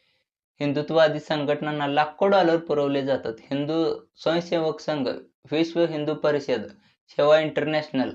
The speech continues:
आणि एकल विद्यालय फाउंडेशन यासारख्या संघटना सांस्कृतिक संरक्षण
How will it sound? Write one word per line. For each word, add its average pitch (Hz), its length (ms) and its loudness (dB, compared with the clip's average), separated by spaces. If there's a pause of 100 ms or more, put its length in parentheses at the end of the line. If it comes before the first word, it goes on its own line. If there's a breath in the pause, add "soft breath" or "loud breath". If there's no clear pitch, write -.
(100)
आणि 160 240 0
एकल 160 360 0
विद्यालय 151 440 0 (100)
फाउंडेशन 143 520 -2
यासारख्या 170 520 0
संघटना 143 580 -4
सांस्कृतिक 147 760 -6
संरक्षण 139 520 -4